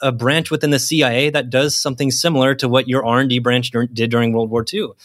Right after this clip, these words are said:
And Lovell says, "I, I, I think you should." And so the C I A ev-,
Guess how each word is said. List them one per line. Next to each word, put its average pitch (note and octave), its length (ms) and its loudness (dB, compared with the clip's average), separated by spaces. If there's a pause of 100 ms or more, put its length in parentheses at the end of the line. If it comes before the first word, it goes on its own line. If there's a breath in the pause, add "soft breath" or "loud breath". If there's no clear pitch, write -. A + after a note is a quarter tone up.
(240 soft breath)
And A2+ 120 -4
Lovell E3+ 220 -2
says, B2 280 -2
"I, A2 200 0 (120)
I, G#2+ 220 -2
I F#2+ 80 -4
think A2+ 180 -2
you C3 80 2
should." B3+ 360 2 (480 loud breath)
And C3 120 0
so D3 300 2
the C3 260 0
C F#3+ 240 -2
I C#3+ 120 2
A C#3 260 2
ev-, B2 160 0